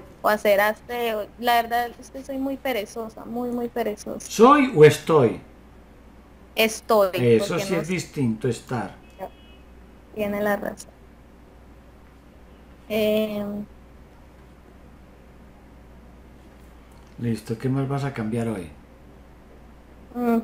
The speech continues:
Speaker 1: tengo algo que desde muy pequeña veo reflejos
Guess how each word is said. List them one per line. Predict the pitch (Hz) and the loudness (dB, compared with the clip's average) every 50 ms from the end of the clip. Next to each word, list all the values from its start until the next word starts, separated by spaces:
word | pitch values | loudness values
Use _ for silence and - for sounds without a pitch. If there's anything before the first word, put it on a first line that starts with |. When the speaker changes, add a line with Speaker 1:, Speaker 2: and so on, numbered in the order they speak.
| - | 2
Speaker 1:
tengo | - 254 247 247 240 254 269 | 2 2 2 4 4 4 4
algo | 277 277 277 262 285 285 285 | 4 2 0 -2 -4 -4 -4
que | - 277 254 247 | -6 -8 -8 -8
desde | 233 220 233 233 226 | -10 -10 -12 -12 -12
muy | 226 220 | -14 -14
pequeña | - - 240 240 - 277 262 262 269 269 269 | -12 -12 -12 -10 -6 -6 -4 -4 -2 -2 -2
veo | 262 240 233 233 226 | -2 -2 -2 -4 -4
reflejos | 220 226 226 226 - - 254 262 262 262 254 - 254 254 254 254 247 240 - - | -4 -6 -6 -8 -8 -6 -2 -2 0 0 -2 -2 -4 -4 -4 -4 -4 -6 -12 -20